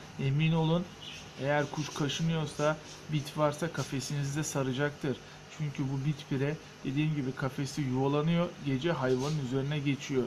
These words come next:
Siz bunu göremezsiniz. Ee, bunlara dikkat edin arkadaşlar. Sizden yapmanızı istediğim tek şey birazcık duyarlı davranmanız. Yani alıp da insanlar gibi şampuanadaki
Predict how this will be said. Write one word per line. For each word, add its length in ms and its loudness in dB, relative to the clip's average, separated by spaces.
Siz 100 -4
bunu 140 -2
göremezsiniz. 960 0
Ee, 440 0
bunlara 380 2
dikkat 220 -4
edin 240 0
arkadaşlar. 680 0
Sizden 320 -2
yapmanızı 720 0
istediğim 640 -2
tek 140 0
şey 320 0
birazcık 420 4
duyarlı 440 4
davranmanız. 800 4
Yani 280 4
alıp 440 2
da 60 2
insanlar 580 0
gibi 240 -2
şampuanadaki 880 0